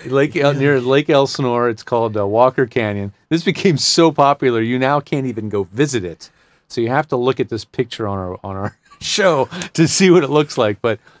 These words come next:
Speaker 1: this is the Super Bloom. Uh, I saw it on Thursday last week. Um, the Super Bloom is, in California, is this massive blooming of poppies and some other,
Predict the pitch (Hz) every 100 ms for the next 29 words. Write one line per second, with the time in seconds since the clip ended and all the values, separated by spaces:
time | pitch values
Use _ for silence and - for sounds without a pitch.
0 | - 123 143 127 117 135 113 113 101 104
1 | 101 98 - 101 98 98 95 95 - 110
2 | 101 - 92 92 - 101 95 - 87 87
3 | 87 - 90 87 _ _ _ _ _ -
4 | 101 98 110 202 185 156 147 139 120 120
5 | 117 123 117 - 120 113 104 98 92 104
6 | - 117 180 202 202 202 156 110 107 113
7 | 117 101 - - 113 110 123 120 107 98
8 | 110 101 107 107